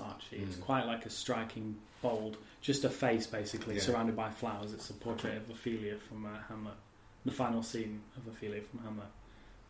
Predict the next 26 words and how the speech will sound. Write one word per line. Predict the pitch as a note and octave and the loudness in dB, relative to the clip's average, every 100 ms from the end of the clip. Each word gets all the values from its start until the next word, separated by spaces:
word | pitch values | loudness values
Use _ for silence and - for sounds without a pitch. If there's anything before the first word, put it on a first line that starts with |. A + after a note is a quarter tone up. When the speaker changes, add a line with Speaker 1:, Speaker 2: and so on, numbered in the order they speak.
| - | -8
Speaker 1:
Um, | A#2+ A2+ A2+ A2+ G#2+ G2+ - - - - - - - - - - - | -4 -2 0 -2 -2 -4 -8 -16 -18 -18 -18 -18 -18 -16 -16 -6 8
and | C3+ | 10
that's | D3+ C#3+ C3 | 10 8 6
one | B2+ B2 | 6 6
that | A#2 | 2
I | |
did | A#2+ C#3+ C3+ | 6 8 8
a | |
couple | C#3 B2 A#2 | 6 2 4
of | A#2 | 6
years | A2+ A2 | 6 2
ago, | A2 | -4
and | G#2+ A2 | -4 -4
I | |
sold | - B2+ A#2 | 2 4 6
the | A2+ | 4
original, | A2+ A2 G#2+ G#2 | 2 0 -2 -4
but | A2+ | -4
then | A2 | -4
I | A2 | -4
did | A2+ A2 | -6 -6
prints | - A#2 A2+ - | 0 2 2 -2
of. | A2+ A2 - - - - - - - | -2 -4 -8 -16 -20 -20 -20 -14 0
Um, | A2 G#2+ A2 A2 A2+ - - - - - - - - - - - - - | 2 4 2 0 -2 -6 -10 -20 -20 -20 -20 -20 -20 -20 -18 -18 -18 -4
and | B2+ A2 A2 A2+ G#2+ - - - - - - - | 0 2 0 0 -2 -6 -12 -20 -20 -20 -14 4
it's, | C#3+ C#3 - | 4 4 -2